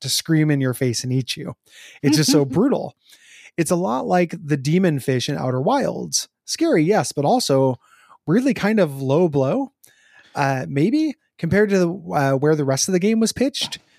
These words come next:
Speaker 1: Don't get
Speaker 2: Mm-hmm.
Speaker 1: me wrong. Smart games have the right to, 'Rah, monster.'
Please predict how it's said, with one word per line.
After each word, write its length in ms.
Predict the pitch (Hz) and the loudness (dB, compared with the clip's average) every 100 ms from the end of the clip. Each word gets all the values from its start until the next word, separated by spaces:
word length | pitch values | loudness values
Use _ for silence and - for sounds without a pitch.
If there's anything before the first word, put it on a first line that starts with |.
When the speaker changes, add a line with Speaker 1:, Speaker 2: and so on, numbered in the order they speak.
| _ | _
Speaker 1:
Don't 120 | 240 240 | 0 2
get 140 | 156 | 4
Speaker 2:
Mm-hmm. 80 | 180 | 4
Speaker 1:
me 40 | 262 | 4
wrong. 400 | 247 160 151 - | 4 2 0 -4
Smart 360 | - - 262 269 | -4 0 2 2
games 280 | 226 208 175 | 2 2 2
have 160 | 185 | 0
the 60 | 156 | 2
right 220 | 160 175 - | 2 2 2
to, 180 | 139 | -2
'Rah, 480 | 117 170 302 269 180 127 | 0 2 2 2 0 0
monster.' 580 | 196 311 - 156 123 | 2 2 2 0 -6